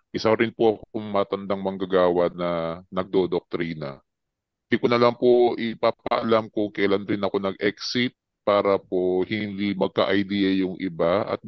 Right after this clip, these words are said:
di ako lusubin dito sa bahay ko. <laughs> Dahil may katabi po akong bahay na M I C dito. <laughs> Yun. Basta yun po, nineties.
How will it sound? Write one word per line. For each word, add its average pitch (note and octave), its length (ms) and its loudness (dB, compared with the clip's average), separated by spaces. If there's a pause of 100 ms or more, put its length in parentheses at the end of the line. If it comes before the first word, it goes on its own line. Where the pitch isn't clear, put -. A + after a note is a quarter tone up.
(220)
di G#2+ 240 4
ako G2 160 4
lusubin F#2+ 480 -4
dito F#2 240 -4
sa F#2+ 160 -2
bahay F2 400 2
ko. - 240 -10 (280)
<laughs> - 1160 -10
Dahil G#2 160 4
may G2+ 160 2
katabi G#2 400 0
po G2+ 240 2
akong G2+ 160 -4
bahay G2 400 4
na F#2+ 360 -2 (760)
M F#2+ 240 2
I F#2+ 160 2
C - 160 -6
dito. G2 360 -2 (280)
<laughs> - 720 0
Yun. G#2 400 2 (640)
Basta A#2+ 240 4
yun D3 240 4
po, D3+ 240 6
nineties. A#2+ 1040 -2